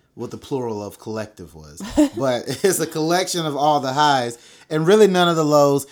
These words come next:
Speaker 1: unless those lows fit into a certain narrative or theme.
Speaker 2: Right.
Speaker 1: You know, so that's one thing you have to keep in mind, man. This is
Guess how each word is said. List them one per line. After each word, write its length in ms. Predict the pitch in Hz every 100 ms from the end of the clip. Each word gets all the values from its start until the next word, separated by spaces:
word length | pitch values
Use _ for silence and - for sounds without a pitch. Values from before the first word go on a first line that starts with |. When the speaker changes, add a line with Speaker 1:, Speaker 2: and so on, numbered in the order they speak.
| - 175
Speaker 1:
unless 400 | 170 175 196 180
those 440 | 170 160 156 - _ _
lows 540 | 123 147 165 151 139 135
fit 360 | - 175 170
into 420 | 151 147 - 151 139
a 80 | 127
certain 500 | - 156 120 127 135
narrative 440 | 151 135 120 107
or 60 | 113
theme. 380 | - 123 95 80
Speaker 2:
Right. 300 | 185 156 - _ _ _ 123
Speaker 1:
You 120 | 143
know, 220 | 139 120
so 500 | 117 147 135 123 - - -
that's 240 | 175 240 247
one 140 | 247
thing 160 | 214 190
you 100 | 196
have 120 | 180
to 60 |
keep 240 | 165 185 175
in 100 | 143
mind, 380 | 147 151 127 110
man. 180 | 104 110
This 160 | 185
is 120 | 214